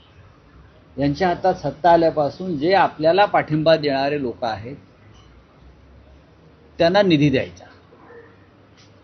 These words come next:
आणि विरोधी पक्षाच्या आमदारांना आणि त्यांचे मतदारसंघ कोरडे ठेवायचे, हे घटनाबाह्य कृत्य आहे. हे अत्यंत बेकायदेशीर कृत्य आहे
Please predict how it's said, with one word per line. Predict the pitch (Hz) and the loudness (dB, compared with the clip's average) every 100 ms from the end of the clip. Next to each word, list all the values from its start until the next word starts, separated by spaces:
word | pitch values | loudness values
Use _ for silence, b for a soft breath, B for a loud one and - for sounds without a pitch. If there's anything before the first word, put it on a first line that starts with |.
| _ - | _ -6
आणि | 165 | -2
विरोधी | 180 151 175 202 | 0 2 2 2
पक्षाच्या | 202 151 - 151 - 185 | 0 -2 0 -2 0 -2
आमदारांना | 151 135 139 135 139 151 180 175 - - - | 0 0 -2 -2 -2 -4 -6 -12 -18 -18 -8
आणि | 160 | -6
त्यांचे | 151 147 127 185 | 0 0 0 -2
मतदारसंघ | 160 139 127 156 - 147 151 | -2 -4 0 0 0 -4 -4
कोरडे | 175 - 151 151 175 | -6 -4 0 2 2
ठेवायचे, | - 104 - - - - _ _ _ - - - - - _ - _ 196 | 0 -6 -14 -20 -20 -20 _ _ _ -20 -20 -20 -20 -20 _ -20 _ 0
हे | 202 | 2
घटनाबाह्य | 151 - 202 196 214 214 | 0 0 0 2 2 2
कृत्य | 135 107 - | -4 -12 -16
आहे. | - - - - - - - - - - - - - - - - | -20 -20 -20 -20 -20 -18 -18 -20 -20 -20 -20 -20 -20 -20 -14 0
हे | 170 208 220 - - - - - - - | 4 6 4 0 -16 -20 -20 -20 -20 -10
अत्यंत | 147 156 - 208 214 214 | -8 -8 2 2 4 4
बेकायदेशीर | 151 180 185 185 185 196 202 196 | 4 4 4 4 4 2 2 0
कृत्य | 165 120 - 107 | 0 -6 -6 -6
आहे | 92 95 - - | -6 -10 -16 -18